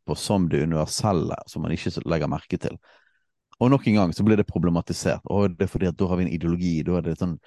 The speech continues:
hvitt herredømme-tankegang." Så på sånn her, eller kanskje det er det at alle tenker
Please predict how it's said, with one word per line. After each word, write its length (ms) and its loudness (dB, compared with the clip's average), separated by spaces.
hvitt 240 -2
herredømme-tankegang." 1080 -2
Så 100 -4
på 60 0
sånn 140 4
her, 100 0
eller 480 4
kanskje 380 0
det 80 0
er 60 4
det 100 2
at 40 -20
alle 320 2
tenker 400 -8